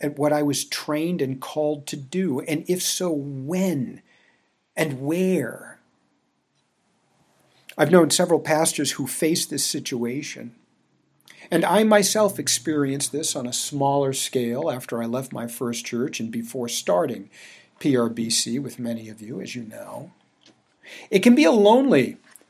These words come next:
and distressing time for some who have been so busy about the Lord's work, counseling, discipling, preaching, equipping, teaching, praying, and interceding on behalf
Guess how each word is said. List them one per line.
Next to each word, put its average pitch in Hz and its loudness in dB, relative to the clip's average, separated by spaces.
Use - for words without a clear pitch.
and 160 0
distressing 208 4
time 117 -6
for - -10
some 123 -2
who 151 -2
have 135 0
been 139 2
so 220 4
busy 180 4
about 135 -2
the 139 -4
Lord's 120 -4
work, - -14
counseling, 151 -8
discipling, 151 -2
preaching, 175 -4
equipping, 170 -2
teaching, 170 -6
praying, 185 2
and 127 -4
interceding 180 0
on 147 -4
behalf 143 -6